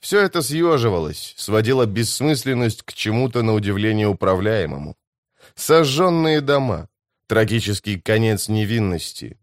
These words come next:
жены, матери, дети, отчаяние, ужас и горе,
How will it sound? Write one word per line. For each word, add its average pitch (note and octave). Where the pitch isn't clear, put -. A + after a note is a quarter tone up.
жены, B2
матери, A2
дети, F#2+
отчаяние, B2+
ужас E3+
и C#3
горе, A#2+